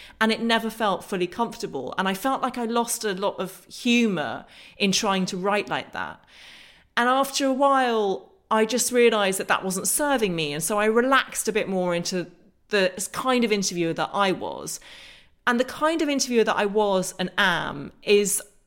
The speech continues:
I tend to be an interviewer who tries to not insert myself into the interview. I tend to believe that it's about the person that I'm meeting, and it's about conveying the truth of that person to readers or listeners.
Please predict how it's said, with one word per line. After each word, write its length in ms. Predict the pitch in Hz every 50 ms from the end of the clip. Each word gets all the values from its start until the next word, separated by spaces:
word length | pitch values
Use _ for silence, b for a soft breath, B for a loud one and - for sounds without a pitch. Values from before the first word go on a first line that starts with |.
| _ _ -
I 80 | 226
tend 280 | 220 - - 294 285 269
to 80 | 277
be 80 | 262 254
an 80 | 247 240
interviewer 420 | 233 226 220 202 208 202 190 185
who 140 | 180 190 190
tries 520 | 190 - - 214 196 190 185 185 185 - -
to 460 | - 202 190 175 170 170 165 170 165 b b b b b b b - 208
not 300 | 214 220 220 208 - 208
insert 440 | 202 196 - - 220 202 190 -
myself 520 | 170 180 180 175 - 196 175 175 170 170 -
into 480 | - 185 180 180 180 170 - 196 185 175
the 140 | 170 175 156
interview. 580 | - 180 175 170 170 160 180 180 190 196 202 -
I 80 | 180 196
tend 300 | 196 - 233 233 226 -
to 60 | 202
believe 360 | 190 214 185 208 196 180 165
that 100 | - 175
it's 180 | - - - -
about 600 | 160 - 180 170 170 160 156 156 - - - - - -
the 80 | 180 180
person 520 | - - 185 180 170 165 - - 165 160
that 100 | 151 -
I'm 120 | 156 156 165
meeting, 600 | 175 180 180 175 - - 143 135 139 - 147 160 B B B B B B B B
and 100 | 202 190
it's 160 | 185 - -
about 300 | 214 196 202 190 - -
conveying 540 | - 208 202 196 190 233 220 220 214 196 185
the 80 | 180 190
truth 360 | - - - 233 214 - -
of 60 | 196 185
that 220 | 180 - - -
person 640 | - 175 165 160 165 160 - - 147 143 143 143 143 B B B B B B
to 360 | - - 208 185 185 185 175
readers 400 | 170 185 180 170 175 170 160 160
or 140 | 170 160 160
listeners. 640 | 165 170 165 - - 113 95 92 90 - - -